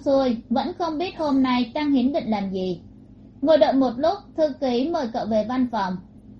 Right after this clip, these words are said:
"Trên đường trở về," cậu hỏi, "Tăng tổng của mấy cô bận xong rồi à?" "Vẫn chưa ạ."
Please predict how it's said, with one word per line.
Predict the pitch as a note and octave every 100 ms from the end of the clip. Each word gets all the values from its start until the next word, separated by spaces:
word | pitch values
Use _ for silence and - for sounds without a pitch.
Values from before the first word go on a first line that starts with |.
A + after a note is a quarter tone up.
| - -
"Trên | F#4+
đường | F4 C#4
trở | B3 F3
về," | G3+ A#3 F#3+ E3+
cậu | - A3+
hỏi, | A3+ G3+ F3 C4 - -
"Tăng | F#4+ F#4
tổng | E4 A3+
của | G#3+
mấy | G#3 G#3+ A#3
cô | D4+
bận | B3+ - A3+
xong | C#4+
rồi | C4+ G#3+
à?" | F3 F3 E3+ - - - - -
"Vẫn | B3 C4
chưa | D#4 D#4 D4
ạ." | A3+ E3